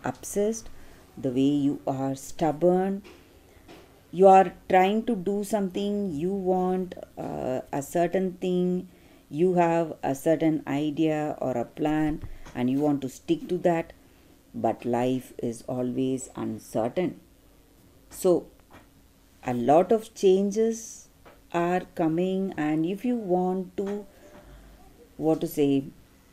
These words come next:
move towards your, uh, future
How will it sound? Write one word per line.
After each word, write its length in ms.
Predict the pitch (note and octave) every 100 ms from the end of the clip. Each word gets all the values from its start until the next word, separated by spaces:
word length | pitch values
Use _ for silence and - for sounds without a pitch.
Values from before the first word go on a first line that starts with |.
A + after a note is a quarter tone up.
| - - - - _ - - - - - _ _ -
move 420 | D3 F3+ G#3+ G#3 -
towards 520 | F#3 F#3 F3+ F3+ -
your, 480 | D3+ D3+ D3+ D3+ D3+ - - - - - - -
uh, 480 | B2 A#2 A#2 A2+ A2+ C3+ - _ - - - _ _ _ _ _ -
future 600 | - E3 F3+ F3+ G3+ C#3